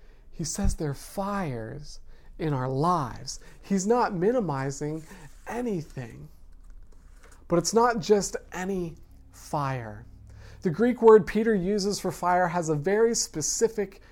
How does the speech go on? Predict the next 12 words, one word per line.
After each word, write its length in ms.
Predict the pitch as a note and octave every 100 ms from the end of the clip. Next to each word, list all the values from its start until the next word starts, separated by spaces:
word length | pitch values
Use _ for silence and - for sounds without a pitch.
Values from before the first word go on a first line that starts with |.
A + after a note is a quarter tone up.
| -
use 460 | - C3+ F3 F3+ D3
tied 400 | - - D3+ D3
to 160 | C#3 C#3
it. 140 | C#3+
The 80 | D3+
word 340 | D#3+ A#3 A#3
is 260 | G3+ F#3+ -
pyrose. 720 | - - C3+ C3+ D3+ C#3+ - - - - - - - - - -
Pyrose. 1080 | - B2+ B2+ C#3+ D#3+ D#3 - A#2+ A2+ A#2 - - - - - - -
It's 160 | D3+ D3+
a 120 | C3 -
purifying 1300 | - - G3+ A3 A3+ G3+ D3+ - C#3 C3 C3 B2+ B2